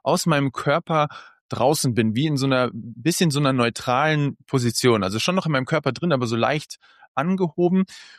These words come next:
Und ich war in so einem totalen Gleichmut. Alles darf, nichts muss. Und ich hab völlig neutral gedacht. Also da kommt dieses Pferd auf dich zu, das ist ziemlich schwer. Das wird wahrscheinlich, wenn das jetzt in deine Windschutzscheibe knallt, ziemlich blutig. Keine Ahnung, ob du das überlebst.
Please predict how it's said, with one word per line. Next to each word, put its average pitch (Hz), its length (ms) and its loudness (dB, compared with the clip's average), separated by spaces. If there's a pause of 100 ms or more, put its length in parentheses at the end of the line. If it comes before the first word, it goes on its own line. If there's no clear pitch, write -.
(140)
Und 147 180 2
ich 123 140 0
war 143 220 2
in 147 160 2
so 131 100 0
einem 131 220 2
totalen 175 560 -2
Gleichmut. 113 600 0
Alles 190 400 0
darf, 127 320 -2
nichts 117 260 -2
muss. 92 280 -4
Und 104 160 -2
ich 107 120 -2
hab 139 140 -2 (200)
völlig 180 320 0
neutral 131 520 0
gedacht. - 420 -2 (260)
Also 156 220 0
da 117 120 2
kommt 120 160 -4
dieses 90 180 -6
Pferd - 240 -2
auf 147 120 -2
dich 131 120 -6
zu, - 180 -2 (300)
das - 180 -2
ist - 120 -8
ziemlich 101 240 -2
schwer. - 280 -4 (640)
Das - 300 0
wird 143 220 0
wahrscheinlich, 127 500 0
wenn 120 140 2
das 113 120 0
jetzt 113 160 -2
in 104 80 0
deine 92 220 0
Windschutzscheibe 107 600 -2
knallt, 123 500 -2
ziemlich - 320 -6
blutig. 170 540 -4
Keine 123 320 -4
Ahnung, 113 460 0
ob 95 180 -8
du 110 80 0
das 92 180 -2
überlebst. 90 640 -4